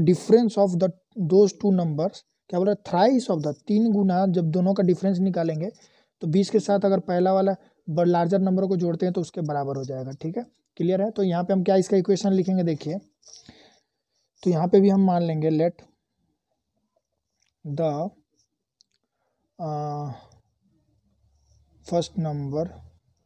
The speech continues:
be x and second number be y। लिख लीजिए, पहली संख्या एक्स तथा दूसरी संख्या वाई है, तो हल में क्या हो जाएगा, सॉल्यूशन में,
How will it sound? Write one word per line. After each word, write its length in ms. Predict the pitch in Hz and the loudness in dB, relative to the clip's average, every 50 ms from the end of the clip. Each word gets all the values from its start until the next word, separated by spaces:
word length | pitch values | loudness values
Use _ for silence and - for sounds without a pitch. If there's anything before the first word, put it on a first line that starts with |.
| _ _ - - - - - - - - - - - - - - - - - - - - - - - - - - - - - 151 143 | _ _ -20 -20 -20 -20 -20 -20 -20 -20 -20 -20 -20 -20 -20 -20 -20 -20 -20 -20 -20 -20 -20 -20 -20 -20 -20 -20 -18 -12 -8 -4 -2
be 140 | 160 156 151 156 180 202 - - _ _ _ _ _ _ _ _ - | 0 0 0 0 -2 -4 -8 -14 _ _ _ _ _ _ _ _ -8
x 340 | 156 170 - - - - - - _ _ _ _ _ _ _ _ _ _ _ _ _ _ _ _ _ _ _ - | -8 -8 -8 -10 -20 -20 -20 -20 _ _ _ _ _ _ _ _ _ _ _ _ _ _ _ _ _ _ _ -14
and 320 | 160 147 147 160 180 180 175 - _ _ _ _ _ _ _ _ _ _ _ _ _ _ _ _ _ _ _ _ _ _ _ _ _ _ _ _ | -12 -10 -8 -8 -10 -10 -12 -14 _ _ _ _ _ _ _ _ _ _ _ _ _ _ _ _ _ _ _ _ _ _ _ _ _ _ _ _
second 520 | - 160 147 135 - 160 160 160 165 160 | -12 -12 -12 -12 -10 -10 -10 -8 -8 -8
number 260 | 156 151 147 147 147 143 135 | -8 -8 -8 -6 -6 -6 -6
be 160 | 143 160 202 233 - - _ _ _ _ _ _ _ _ 160 | -6 -6 -8 -8 -12 -18 _ _ _ _ _ _ _ _ -14
y। 220 | 143 135 127 123 123 127 _ _ _ _ _ _ _ _ _ - | -12 -10 -10 -12 -12 -16 _ _ _ _ _ _ _ _ _ -6
लिख 120 | 175 175 175 | -4 0 2
लीजिए, 220 | 196 196 196 196 | 2 4 4 2
पहली 300 | 180 - 180 175 185 185 | 2 2 0 2 2 0
संख्या 400 | - 190 185 180 165 180 175 175 | 0 0 -2 -2 0 0 0 0
एक्स 180 | 180 175 - - | 0 -2 -4 -8
तथा 200 | - 160 165 160 | -4 -2 -2 -2
दूसरी 320 | 156 160 147 - 170 170 | -2 -2 -4 -4 -4 -6
संख्या 360 | 160 - 170 156 147 156 151 | -4 -4 -8 -6 -4 -4 -4
वाई 240 | 147 143 143 143 143 | -2 -2 -2 -2 -2
है, 180 | 131 120 120 - _ _ _ _ _ _ _ _ - - | -2 -6 -10 -16 _ _ _ _ _ _ _ _ -6 -4
तो 100 | 190 175 | -2 -2
हल 220 | 123 143 160 165 | 0 2 2 2
में 120 | 170 175 165 | 2 -2 -2
क्या 120 | 165 175 165 | 0 0 0
हो 80 | 160 | 0
जाएगा, 180 | 156 160 160 160 | 0 -2 -2 -4
सॉल्यूशन 480 | - - 156 151 151 151 - - 165 | -4 -4 -4 -4 -4 -4 -6 -8 -8
में, 160 | 156 160 180 | -8 -8 -8